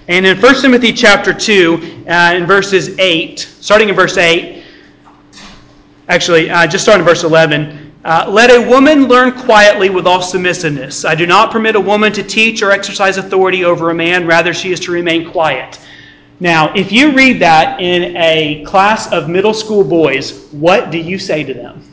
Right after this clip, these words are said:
This is what I said to them. I said to them, It is not your responsibility at this time in your life to look to your mom or your sisters or any other woman and decide whether she's obeying this passage.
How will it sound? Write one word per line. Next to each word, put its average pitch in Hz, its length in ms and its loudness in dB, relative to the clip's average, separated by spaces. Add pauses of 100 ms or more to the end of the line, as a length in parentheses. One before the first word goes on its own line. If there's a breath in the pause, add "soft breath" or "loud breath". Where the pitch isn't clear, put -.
(960 loud breath)
This 208 180 0
is 165 140 -4
what 151 160 -2
I 196 140 2
said 139 260 -10
to 131 80 -8
them. 139 360 -10 (380 loud breath)
I 185 140 2
said 202 300 -2
to 175 60 -4
them, 170 320 -2
It 170 120 -2
is 165 180 -2
not 180 460 -2
your 185 120 4
responsibility 175 1000 0
at 156 200 -4
this 196 420 0
time 226 420 0
in 226 260 -2
your 247 180 4
life 156 760 -2
to 196 240 -2
look 196 240 2
to 202 100 -4
your 170 160 -4
mom 220 340 2
or 247 40 -2
your 220 160 -2
sisters 233 520 -2
or 190 120 2
any 247 200 -2
other 254 220 0
woman 175 540 -2 (200 loud breath)
and 190 160 0
decide 190 500 2
whether 190 220 4
she's 208 380 -2
obeying 165 480 0
this - 180 -12
passage. - 640 -12